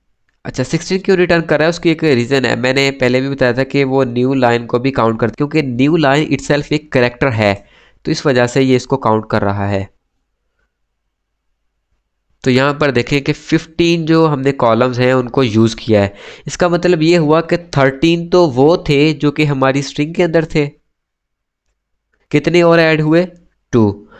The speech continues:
अब हम again मैं आपको एक और चीज़ बताता हूँ कि अगर हम, अब देखें ज़रा इसको,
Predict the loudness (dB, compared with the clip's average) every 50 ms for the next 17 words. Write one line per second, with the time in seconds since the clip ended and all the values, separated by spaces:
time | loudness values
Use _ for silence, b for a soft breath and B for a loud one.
0 | B B B B B B B B B -4 -4 -2 0 -2 -2 -2 -4 -4 -4 -4
1 | 0 2 2 4 4 2 0 -2 -2 0 0 0 0 -2 -2 -2 -2 -2 0 -2
2 | -2 -2 -4 -8 -8 -4 -4 -2 0 0 0 0 0 -2 -2 -2 -4 -6 -10 _
3 | _ _ _ _ _ _ _ _ _ _ _ _ _ _ _ _ _ -8 -4 -2
4 | -2 0 0 0 0 0 0 0 0 0 0 0 0 -2 -6 -12 -14 -16 _ _
5 | _ _ _ _ _ _ _ _ _ _ _ _ _ _ _ _ _ _ _ _
6 | _ _ -6 -6 -6 -4 -4 -6 -6 -4 -6 -6 -6 -4 -4 -6 -6 -8 -14 -18
7 | -18 -18